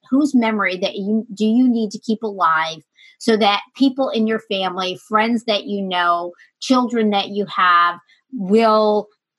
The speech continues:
know a little piece of that person that you lost that you love so much?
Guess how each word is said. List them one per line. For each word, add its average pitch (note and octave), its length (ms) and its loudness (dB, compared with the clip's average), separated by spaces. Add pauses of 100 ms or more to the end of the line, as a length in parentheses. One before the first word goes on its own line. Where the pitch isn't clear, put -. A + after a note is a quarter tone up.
(200)
know A#3+ 520 4
a A3+ 80 0
little C4 440 2
piece G#3+ 420 -2
of F#3 140 -4
that G3 220 -2
person G#3+ 420 -2
that G3 160 -6
you G3 120 -4
lost F#3 380 -2
that F#3 160 -10
you F#3 120 -10
love E3+ 280 -6
so E3+ 240 -10
much? E3 380 -12